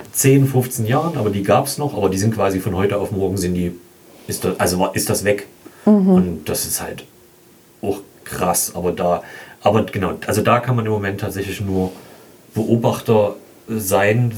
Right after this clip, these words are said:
Speaker 1: da fällt wenig ein, was man sinnvoll machen kann, aber genau, also auch die Seite gibt's und das ist, äh,
Speaker 2: Mhm.
Speaker 1: unschön.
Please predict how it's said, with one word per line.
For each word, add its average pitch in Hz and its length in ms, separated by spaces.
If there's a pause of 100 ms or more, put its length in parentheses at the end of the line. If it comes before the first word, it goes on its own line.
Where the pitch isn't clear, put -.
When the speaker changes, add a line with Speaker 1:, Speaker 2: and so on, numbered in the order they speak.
(280)
Speaker 1:
da 98 120
fällt 98 280
wenig 107 320
ein, 101 140
was 101 160
man 95 140
sinnvoll 101 480 (680)
machen 113 600
kann, 113 500
aber 98 500 (100)
genau, 92 240
also 87 200
auch 87 120
die 120 280
Seite 92 340
gibt's - 480
und 98 200
das 90 200
ist, - 220
äh, 87 60
Speaker 2:
Mhm. 190 420 (280)
Speaker 1:
unschön. 90 560